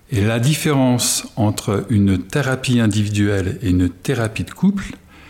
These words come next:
c'est que la matière est différente. Une thérapie de couple, c'est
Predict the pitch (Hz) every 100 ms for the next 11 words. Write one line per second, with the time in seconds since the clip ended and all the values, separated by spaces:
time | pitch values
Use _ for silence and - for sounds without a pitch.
0 | - - - 104 98 101 104 113 208 196
1 | 113 95 - 92 92 - - - _ -
2 | - - - - - 113 113 131 113 104
3 | 110 95 - 214 - 107